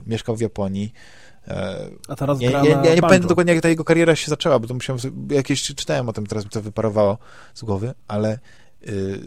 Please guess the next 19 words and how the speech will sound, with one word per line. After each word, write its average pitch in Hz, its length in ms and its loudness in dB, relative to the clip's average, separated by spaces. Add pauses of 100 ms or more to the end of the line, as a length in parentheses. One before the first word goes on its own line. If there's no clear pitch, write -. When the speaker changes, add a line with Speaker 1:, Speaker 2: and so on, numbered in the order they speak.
(120)
Speaker 1:
to, 113 120 -4
co - 140 -4
masz, 113 340 -2
e, 117 40 -4 (560)
w - 300 -16
tych 110 140 -6
najnowszych 117 440 -4
filmach, 123 200 -4
to 117 60 -8
jest 107 140 -10
takie 117 180 -4
odcinanie 113 360 -4
kuponu, 107 380 -2
Speaker 2:
No 139 60 0
Speaker 1:
nie? 139 60 2
Speaker 2:
nie, 147 60 2
Speaker 1:
On 117 60 -2
ciągle 156 280 0
Speaker 2:
przecież - 60 -8